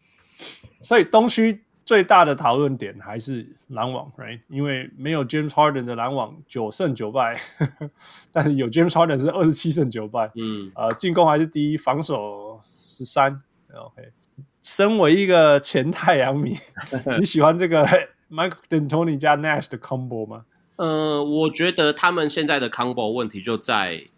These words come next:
Speaker 2: 这个 set 下面，呃，最需要的人就是 James Harden 嘛，所以少了 Harden，
Speaker 1: 嗯哼。
Speaker 2: 效果会大打折扣。你看之前少了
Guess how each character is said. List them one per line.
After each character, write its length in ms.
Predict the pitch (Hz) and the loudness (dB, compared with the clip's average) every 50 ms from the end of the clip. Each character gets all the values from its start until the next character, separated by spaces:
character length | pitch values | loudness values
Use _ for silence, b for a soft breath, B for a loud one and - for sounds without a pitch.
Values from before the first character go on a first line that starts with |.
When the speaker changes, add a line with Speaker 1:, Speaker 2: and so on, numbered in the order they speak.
| _ _ _ _ | _ _ _ _
Speaker 2:
这 140 | - - 208 | -6 -4 -2
个 280 | 160 143 123 110 101 - | 0 0 0 -2 -4 -8
set 360 | - - - - - 143 107 | -6 -4 -2 -2 0 0 -2
下 300 | - - - 131 107 101 | -2 -2 0 0 0 0
面， 280 | 101 107 107 95 85 - _ _ _ _ _ _ _ - | -2 -4 -6 -6 -8 -12 _ _ _ _ _ _ _ -14
呃， 420 | - 95 82 71 60 55 - - _ _ _ _ | -12 -12 -12 -12 -16 -20 -20 -20 _ _ _ _
最 160 | - - 160 | -2 -2 0
需 220 | 143 143 - 143 139 | 0 -2 -2 -2 -2
要 140 | 143 135 123 | 0 0 0
的 60 | 113 | 0
人 140 | 101 98 101 | -2 -4 -4
就 80 | 101 107 | -6 -8
是 100 | 110 107 | -8 -8
James 240 | - 104 98 98 - | -6 -6 -8 -8 -8
Harden 340 | - 95 92 92 90 85 | -8 -8 -8 -8 -8 -12
嘛， 80 | - - - _ _ _ | -14 -16 -20 _ _ _
所 160 | - - 120 | -8 -4 -2
以 60 | 117 | -2
少 260 | 113 - - 92 87 90 | -2 -2 -2 -4 -4 -6
了 80 | 92 | -6
Harden， 440 | - - 110 110 113 113 107 98 92 | -4 -2 -2 -2 0 -2 -4 -4 -6
Speaker 1:
嗯 120 | 95 117 107 | -8 -10 -12
哼。 120 | 104 104 | -12 -10
Speaker 2:
效 140 | 110 107 95 | -8 -8 -8
果 200 | - 92 90 87 | -8 -10 -12 -10
会 160 | 85 127 117 | -8 -8 -8
大 220 | 113 - 117 92 82 | -4 -4 -4 -4 -4
打 160 | - 73 73 - | -6 -12 -12 -12
折 180 | - - 80 - | -14 -16 -16 -14
扣。 240 | - - 104 73 64 85 | -14 -12 -12 -12 -12 -12
你 60 | 98 | -10
看 160 | - 131 123 | -8 -6 -6
之 120 | 120 131 | -6 -6
前 180 | 120 - 104 98 | -6 -6 -6 -6
少 260 | - - 107 87 90 | -6 -6 -6 -6 -8
了 360 | 92 92 90 90 90 87 - | -8 -10 -12 -12 -14 -16 -16